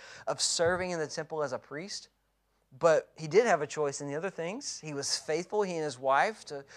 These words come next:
to pursue the Lord, to, to follow all the rituals and all the law. They, they fulfilled that and were li-, trying to live faithfully in that. Zechariah even married the, the perfect Jewish wife for a priest,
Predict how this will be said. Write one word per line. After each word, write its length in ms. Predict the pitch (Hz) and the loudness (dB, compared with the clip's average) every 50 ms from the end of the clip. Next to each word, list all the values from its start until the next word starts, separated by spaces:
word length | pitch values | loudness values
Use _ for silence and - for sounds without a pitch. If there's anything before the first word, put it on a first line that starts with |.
| - _ - | -20 _ -14
to 100 | - 151 | -14 -14
pursue 540 | - - 135 139 - - - - 180 185 | -12 -10 -6 -4 -2 -2 -2 -4 -6 -6
the 120 | 190 214 208 | -4 -6 -6
Lord, 360 | 190 202 202 214 226 247 240 _ _ _ _ _ _ _ _ _ _ | -6 -6 -6 -6 -8 -8 -10 _ _ _ _ _ _ _ _ _ _
to, 220 | - 156 147 135 131 | -10 -8 -8 -8 -8
to 180 | - - 151 | -10 -12 -12
follow 420 | 127 - - 160 143 160 156 160 143 - - | -12 -6 -2 -2 0 2 2 2 0 2 2
all 240 | 143 160 170 196 208 | 2 4 4 4 4
the 120 | 196 202 | 4 2
rituals 580 | 175 185 196 185 - - 196 196 202 202 165 147 | 0 0 -2 -4 -6 -8 -6 -6 -6 -6 -6 -6
and 100 | 143 135 | -2 2
all 260 | 143 165 185 190 214 | 4 4 4 4 4
the 120 | 196 202 | 4 2
law. 440 | 180 165 165 156 156 165 190 208 220 | 4 4 4 4 4 2 0 -2 -4
They, 220 | 196 156 160 165 160 - - - _ | -4 -4 -4 -4 -6 -10 -20 -18 _
they 100 | - 156 | -6 -6
fulfilled 640 | 165 - 160 147 123 - - - 156 165 175 196 185 | -2 0 0 0 0 -2 -8 -6 -2 0 0 2 2
that 160 | 190 196 220 | 2 2 2
and 100 | 214 175 | 2 2
were 100 | 156 147 | 0 2
li-, 200 | 139 151 175 160 | 2 2 0 0
trying 240 | - - 175 180 180 | -2 -4 -2 0 0
to 80 | 165 | 2
live 160 | 160 151 117 | 2 2 0
faithfully 600 | - - - 147 151 165 - - - 175 170 156 | -2 -4 -4 -2 -2 -2 -4 -8 -8 -6 -6 -4
in 120 | 151 156 160 | -6 -6 -6
that. 260 | 165 180 202 - - - _ _ _ _ _ _ _ - - - _ _ - | -4 -4 -4 -4 -6 -10 _ _ _ _ _ _ _ -20 -20 -20 _ _ -8
Zechariah 600 | 127 143 170 175 - 180 165 156 156 170 165 143 | 0 2 2 2 2 4 6 6 6 6 6 4
even 380 | 139 151 175 175 180 156 139 131 | 2 0 0 0 0 0 0 0
married 340 | 131 131 143 160 175 175 160 | 0 2 2 2 2 2 2
the, 100 | 147 135 123 - - | 0 0 0 -4 -8
the 100 | 139 135 | -8 -8
perfect 440 | - - - 170 175 - 190 151 160 | -6 -2 0 0 0 0 -4 -6 -4
Jewish 380 | 147 147 180 180 175 170 - | -2 0 2 2 2 2 0
wife 320 | 147 151 147 165 185 202 - | 0 4 4 4 4 4 2
for 160 | - 185 151 | 2 2 2
a 40 | 135 | 2
priest, 540 | - - 156 165 180 214 214 - - - | 0 -4 -8 -6 -4 -4 -4 -6 -8 -10